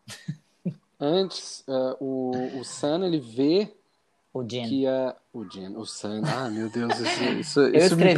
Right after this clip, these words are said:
Speaker 2: perseguiu.
Speaker 1: eu escrevi Jan e Sin no roteiro o tempo todo. <laughs>
Speaker 2: Ah, e o Jean,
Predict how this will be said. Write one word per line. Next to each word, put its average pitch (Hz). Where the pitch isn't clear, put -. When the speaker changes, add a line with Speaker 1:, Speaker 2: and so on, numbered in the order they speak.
Speaker 2:
perseguiu. 151
Speaker 1:
eu 165
escrevi 180
Jan 156
e 175
Sin 160
no 151
roteiro 147
o -
tempo 202
todo. 185
<laughs> -
Speaker 2:
Ah, 165
e 156
o 160
Jean, 175